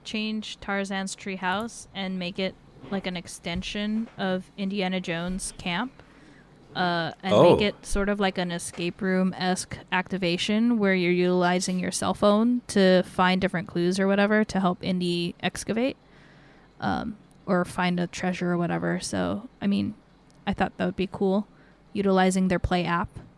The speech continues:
Speaker 2: Right.
Speaker 1: Um, I want them to put a trackless dark ride of Aladdin. I don't know where they would put it, but it would be pretty cool to, like, go through the Cave of Wonders or whatever and escape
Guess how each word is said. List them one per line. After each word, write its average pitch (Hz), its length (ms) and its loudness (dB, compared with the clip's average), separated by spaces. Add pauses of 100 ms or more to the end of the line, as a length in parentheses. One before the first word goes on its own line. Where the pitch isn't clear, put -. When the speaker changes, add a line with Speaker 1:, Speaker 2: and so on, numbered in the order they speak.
(680)
Speaker 2:
Right. 101 380 0 (560)
Speaker 1:
Um, 196 540 0 (460)
I 208 60 -2
want 240 220 0
them 392 140 -6
to 392 100 -8
put 359 200 2
a 254 180 4 (640)
trackless 208 500 0
dark 185 300 0
ride 196 280 4
of 190 140 -6
Aladdin. 185 640 4 (640)
I 196 100 4
don't 214 160 6
know 202 120 8
where 180 260 4
they 180 100 4
would 185 200 6
put 185 140 4
it, 202 200 6 (100)
but 185 160 8
it 185 40 8
would 185 120 8
be 185 120 6
pretty 180 280 2
cool 180 340 6
to, - 180 -2
like, 180 320 0 (480)
go 185 160 6
through 180 180 2
the 185 80 4
Cave 190 220 2
of 185 80 2
Wonders 180 400 4
or 185 60 4
whatever 190 400 6
and 185 140 8
escape 180 400 2